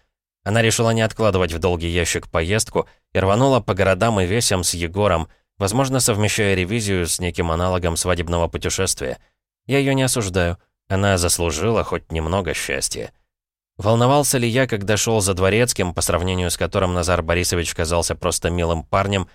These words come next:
вполне доброжелательным и пропитанным различными эмоциями? Особняк Ушаковых поражал размерами. Но, с одной стороны, это понятно. Большая семья, почти все члены которой живут под одной крышей. А еще он поражал скрытой, не бросающейся в глаза роскошью,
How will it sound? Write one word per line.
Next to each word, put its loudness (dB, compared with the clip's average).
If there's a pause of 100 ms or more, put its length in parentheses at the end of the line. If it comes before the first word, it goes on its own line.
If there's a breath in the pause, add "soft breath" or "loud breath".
(220 soft breath)
вполне 0
доброжелательным 0
и -2
пропитанным -2
различными -4
эмоциями? -4 (680)
Особняк -2
Ушаковых 0
поражал 0
размерами. -2 (460)
Но, -2
с 0
одной 2
стороны, 0
это -2
понятно. -4 (140)
Большая 0
семья, -2
почти -6
все -2
члены -4
которой 0
живут -4
под -4
одной -4
крышей. -4 (480 soft breath)
А -4
еще 0
он 2
поражал 2
скрытой, 0
не -2
бросающейся -2
в -8
глаза 0
роскошью, -2